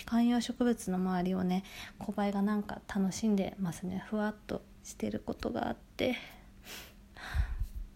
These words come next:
どうしましょうっていう感じなんですけど、そこが最近モヤモヤしてることですね。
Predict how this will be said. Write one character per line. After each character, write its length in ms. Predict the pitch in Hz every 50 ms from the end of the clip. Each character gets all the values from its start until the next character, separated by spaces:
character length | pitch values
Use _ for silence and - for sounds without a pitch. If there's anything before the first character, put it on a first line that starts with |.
| - - - - - - - - - - - -
ど 120 | - - 233
う 60 | 247
し 140 | 262 - 302
ま 180 | 277 254 240
し 140 | 208 - -
ょ 40 | 214
う 40 | -
っ 40 | - - - - - - - -
て 100 | - 226
い 120 | 208 - -
う 100 | - - - - -
感 120 | 233 220
じ 140 | 208 - 214
な 100 | 208 208
ん 100 | 214 214
で 80 | 208 -
す 100 | - -
け 120 | - 208
ど、 240 | 208 - 202 - - - - - - - - - - - - - -
そ 160 | - - -
こ 180 | - - 220 214
が 260 | 226 233 240 - - -
最 240 | - - - 220 202
近 260 | - - 208 202 202
モ 160 | 208 208 208 214
ヤ 100 | 208 202
モ 140 | 196 196
ヤ 160 | 190 190 190 190
し 80 | -
て 140 | - - 202
る 100 | 196 196
こ 100 | 196 202
と 140 | 196 - 196
で 120 | 196 190 190
す 80 | -
ね。 240 | 202 196 202 208 208